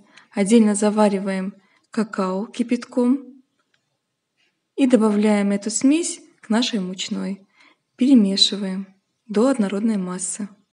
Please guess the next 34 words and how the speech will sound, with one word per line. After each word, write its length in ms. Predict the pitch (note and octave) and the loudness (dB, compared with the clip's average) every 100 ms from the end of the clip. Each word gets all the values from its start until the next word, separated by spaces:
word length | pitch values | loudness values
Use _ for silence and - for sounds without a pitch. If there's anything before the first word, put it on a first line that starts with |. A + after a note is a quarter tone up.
| _ _ | _ _
Выливаем 540 | A3 B3+ B3+ C4 A#3+ A3+ | 4 8 8 6 4 2
тесто 380 | - A3 - | 0 -2 -2
в 40 | G#3 | 2
любую 400 | B3 A3 A3 G3+ | 4 4 0 -2
форму 500 | - F#3+ G3 A#3 F#4 | -4 -6 0 0 0
и 140 | - | 0
отправляем 540 | A#3 A#3 A3+ A3+ A#3 G#3 | -2 2 2 2 2 0
в 40 | |
духовку, 480 | A3+ - F4+ F4+ B3+ | -2 -2 -6 -2 0
заранее 420 | G#3+ A#3+ D#4 B3 | 2 2 2 2
разогретую 480 | G#3 G3+ A#3+ B3+ F#3 | 2 0 0 -2 -2
до 180 | A3+ D4+ | 0 0
ста 300 | - A#3 A#3+ | -2 -2 -2
восьмидесяти 600 | A3 A3 A3 G3+ - G#3 | -2 -2 -2 -2 -4 0
градусов, 460 | A3 D4 C4 A3 | 2 0 -2 -8
примерно 420 | A3+ G#3 B3 C#4+ G#3 | -4 0 2 2 0
на 60 | |
пятнадцать 500 | G3 G3+ G3+ A3 - | -2 -4 -2 -2 -6
минут. 400 | G#3+ G3 G3 G3 - _ _ _ _ - | -6 -6 -8 -12 -20 _ _ _ _ -2
Готовность 760 | G#3 G#3+ G#3+ D4+ F4+ C4+ - | 2 2 4 4 4 2 2
проверяем 500 | - G#3 G#3 G#3+ G3+ | -2 0 2 2 2
деревянной 540 | G3 G3+ G#3 D4+ D#4 G#3 | 0 2 2 2 2 0
шпажкой. 500 | - G3 G3 - G#3+ - _ _ _ _ _ _ _ _ _ _ _ _ _ _ _ _ | -2 -4 -4 -6 -12 -16 _ _ _ _ _ _ _ _ _ _ _ _ _ _ _ _
Корж 280 | - C4 G3 | 6 8 10
готов 500 | G3+ G3+ B3 A4 - | 8 8 8 6 8
и 20 | |
немного 500 | A#3+ A3+ A#3 D#4+ A#3+ | 10 12 10 10 8
остыл. 460 | G#3+ G#3+ - G3+ G3 | 8 4 6 8 8
Крошим 460 | G3 A3 G3+ A3 | 8 8 10 8
его 160 | G#3+ G3+ | 8 8
вот 200 | G#3 G#3 | 8 6
таким 300 | A3+ A3 A3 | 2 6 6
вот 200 | F#3+ F#3+ | 6 4
образом, 500 | G#3 G3 G3 G#3 C#4 | 4 6 8 8 6